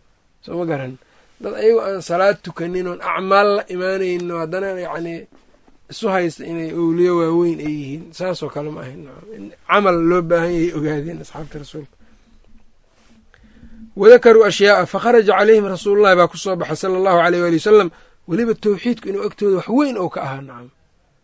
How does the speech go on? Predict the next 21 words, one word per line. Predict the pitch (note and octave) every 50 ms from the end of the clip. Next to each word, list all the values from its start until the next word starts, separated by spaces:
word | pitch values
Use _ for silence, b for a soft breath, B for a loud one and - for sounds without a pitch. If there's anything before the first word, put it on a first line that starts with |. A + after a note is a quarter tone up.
| _ _
Maxaa | _ - - F#3+ A3+
yeelay | A3 G#3 G#3
waxyaabaha | G3+ G3 A3 G#3+ - - G3 G#3 G#3+ G#3 G#3 G#3 A3+ A#3+ A3+ A3+
ay | G#3+ G#3 G3+ F#3+ -
ka | - - C4
hadleen | A3+ A3 G#3+ G3+ G3+ G3+ G3
waxaa | F#3+ - E3+ F3
ku | E3 - A3+
jiray | F#3+ F#3+ A3+ A3+ A#3+ A#3+ - b b b b b b b -
dad | B3 B3 -
aan | A3+ A3+ G3+
shirkiba | - D#4 D#4+ D4+ - - A3 G3 F#3
samayninba. | - - F3 E3+ F3 E3+ E3+ F3 E3+ E3 D3+ - - - -
Shirkigu | - - F#3+ A3 A3+ - A#3+ A3 G#3 G3+
meel | G3+ A3 A3+ A3+
weyn | A#3 C4 C4+ B3+ G#3
uu | F#3
ka | - F#3+
jooga | F3+ D3+ D#3+ E3 D#3+ D#3 D#3
asxaabta, | D3 - - E3 E3 - - -
nacam. | - - - -